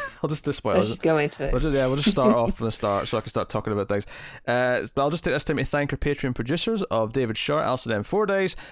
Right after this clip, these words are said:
Speaker 1: Cindy, uh, Palacios. Ah, I, I butchered that.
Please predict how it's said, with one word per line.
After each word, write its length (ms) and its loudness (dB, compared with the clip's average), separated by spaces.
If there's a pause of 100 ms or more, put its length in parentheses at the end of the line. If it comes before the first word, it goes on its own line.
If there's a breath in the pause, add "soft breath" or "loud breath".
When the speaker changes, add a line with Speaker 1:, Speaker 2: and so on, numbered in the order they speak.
Speaker 1:
Cindy, 440 0 (320 soft breath)
uh, 300 2 (220)
Palacios. 1000 0
Ah, 260 0
I, 80 -4 (100)
I 40 -2
butchered 360 -6
that. 180 0